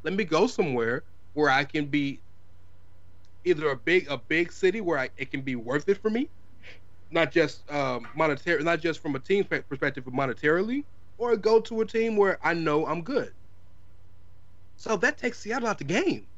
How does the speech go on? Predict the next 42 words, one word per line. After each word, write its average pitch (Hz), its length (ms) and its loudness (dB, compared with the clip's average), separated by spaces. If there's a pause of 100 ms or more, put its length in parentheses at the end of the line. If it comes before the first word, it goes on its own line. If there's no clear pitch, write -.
(520)
And 208 420 4 (320)
San - 180 0
Francisco, 196 420 -2 (420)
I, 165 220 2
I 165 140 2
would, 156 260 -2
I, 147 280 4
I 139 120 0
feel 160 240 -2
you. 117 180 -2
San 170 160 -2
Francisco 147 300 -4
may 135 120 0
have 135 120 0
a 113 40 -10
better 117 160 -2
defense 131 420 -2
because 113 280 -4
they're 104 100 -8
younger, 131 420 2 (500)
and 127 140 4
I 120 40 6
love 127 280 6
their 127 140 2
offense. 143 560 -2 (320)
But 156 120 -4
I 165 80 6
really, 220 560 0 (460)
the 175 180 0
N 233 140 4
F 254 160 -4
L 139 320 4
is 135 300 0 (160)
the 156 100 2
most 156 280 4 (180)
parity-ridden 170 960 4
league 143 340 2 (200)
in, 185 420 2 (220)
in 202 180 4
all 165 200 2
the 147 80 -8
sports. - 560 -4